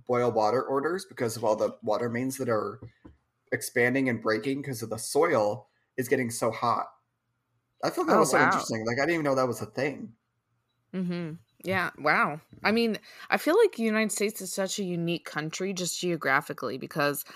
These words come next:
Speaker 2: a lot of places they have, like, one climate. We have all climates in
Speaker 1: Right.
Speaker 2: in our area, so, yeah.
Speaker 1: Yeah. And when you think about it, like, the country's not that big.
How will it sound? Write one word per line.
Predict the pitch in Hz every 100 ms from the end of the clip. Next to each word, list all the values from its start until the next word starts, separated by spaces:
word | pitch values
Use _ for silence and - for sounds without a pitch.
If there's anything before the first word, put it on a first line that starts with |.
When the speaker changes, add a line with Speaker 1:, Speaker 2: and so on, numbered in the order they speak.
| -
Speaker 2:
a | -
lot | 190 214
of |
places | - 185 175 170
they | 160 165
have, | 160 151
like, | 147 -
one | 160 160
climate. | - 147 147 135 - 151
We | 185 214
have | 220 180 170 -
all | 170 170
climates | 170 - 139 135 127 - - -
in | - 156 143
Speaker 1:
Right. | 135 95 101 - _ _ _ _ _ _ _ _ _
Speaker 2:
in | 175 156
our | 156 143
area, | - 135 131 123 135
so, | - 147 139 139 - _ _ _ _ _
yeah. | 196
Speaker 1:
Yeah. | 143 110 110 - _ - -
And |
when | 170
you | 202
think | 220 359
about | 269 139
it, |
like, | 120 113 - _
the | 120
country's | 151 147 359 -
not | 127
that | 117 101 -
big. | 110 - -